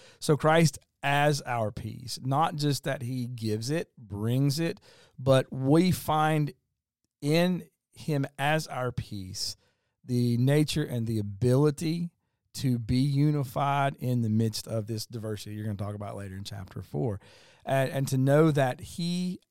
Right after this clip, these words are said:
as our peace, it's not just the feeling that we have of being at peace, but it, it is the mode of which we operate from. It is life with God. It is sal-, it is our salvation,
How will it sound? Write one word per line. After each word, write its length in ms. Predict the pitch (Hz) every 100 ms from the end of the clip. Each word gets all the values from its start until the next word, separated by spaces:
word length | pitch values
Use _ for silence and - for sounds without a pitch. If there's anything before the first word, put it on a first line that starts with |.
| -
as 440 | 147 170 175 165 -
our 400 | 139 135 135 135
peace, 440 | - 117 104 104 -
it's 160 | 131
not 400 | 139 135 143 175
just 560 | 135 127 131 131 123 - - _ _
the 140 | - 113
feeling 600 | - - 139 151 170 180
that 160 | 175
we 120 | 180 175
have 440 | 175 180 208 - -
of 280 | - 123 123
being 440 | 120 127 156 160 -
at 340 | 165 160 240
peace, 560 | - 175 180 185 - - - - -
but 380 | 135 135 131 - _
it, 200 | 139 135
it 160 | - 139
is 160 | 135 127
the 80 |
mode 420 | 123 131 131 139 147
of 200 | 123 120
which 240 | 135 -
we 160 | 127 120
operate 520 | 117 123 110 113 -
from. 440 | - 113 117 117 -
It 140 | 123
is 180 | 120 107
life 480 | 110 113 123 135 -
with 200 | 143 -
God. 300 | - 117 110
It 100 | 107
is 160 | 113
sal-, 300 | - 135 120
it 120 | 123 123
is 240 | 139 135
our 240 | 123 123
salvation, 800 | - 131 117 107 123 123 - 92